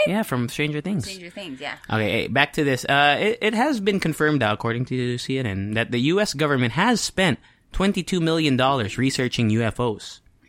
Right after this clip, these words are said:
Speaker 2: No.
Speaker 1: Yeah.
Speaker 2: Alien life?
Speaker 1: Yeah, and then
Speaker 2: Twenty-two million dollars?
Speaker 1: And it says, "Just last month, a group of U S senators were briefed on U F O encounters the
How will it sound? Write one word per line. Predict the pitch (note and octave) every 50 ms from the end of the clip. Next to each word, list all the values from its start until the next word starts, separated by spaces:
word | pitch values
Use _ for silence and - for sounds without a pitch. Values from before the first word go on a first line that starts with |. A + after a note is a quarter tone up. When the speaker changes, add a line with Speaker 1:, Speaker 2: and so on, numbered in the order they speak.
| _ _ _ _ _ -
Speaker 2:
No. | G3 F#3+ G3+ G#3 G3+ G3 F#3+ F3+ E3 D3+ C#3+ C3+ C3+ - _ _ - - -
Speaker 1:
Yeah. | - A3+ - - - _ _ _ _ _ _ _
Speaker 2:
Alien | G#3 A3+ A#3 A#3 A#3+ B3 C4 C4 C#4 C#4 C#4 C4+ B3+
life? | A#3+ A3+ A3 A3+ A#3+ C4 C#4+ D#4 D4+ - - - _ _ _ _ - _
Speaker 1:
Yeah, | - B2+ G#2+ -
and | - C3+ C#3+ D3+
then | D3 -
Speaker 2:
Twenty-two | - - C4 C#4+ C4 - - D4 C#4+ C#4
million | C4 B3 B3+ C4 C4 C4 C4 C4+ C4 B3 G3 E3+
dollars? | D#3 G#3+ G3+ F#3 F#3+ A3+ B3 B3 B3+ C4 -
Speaker 1:
And | - -
it | D#4
says, | - G#3 F#3+ D#3 B2+
"Just | A#2 E3+ F#3 G#3+ - -
last | F#3 F#3+ G3+ G#3 -
month, | F3 C#3 B2 A#2+ - -
a | A#2
group | A2+ A2+ C3 D#3+ F3 -
of | D3 A#2+ A2+
U | A#2 C3 D3 D#3+
S | E3+ F3 -
senators | - - D#3 C#3+ C3 G2+ G2+ F#2+ - -
were | A2 A2+ G#2+
briefed | G2 F#2+ B2+ C#3+ D3+ - - -
on | A2 A2 G#2+ G2+
U | G#2 A2+ C3+ D#3
F | E3 E3 - -
O | - D3 C#3+ -
encounters | B2+ B2 A2+ - - C#3+ D3+ D#3+ D3 - G#2 G2 F#2+ F#2+ - - - - - - _ -
the | A2+ A2+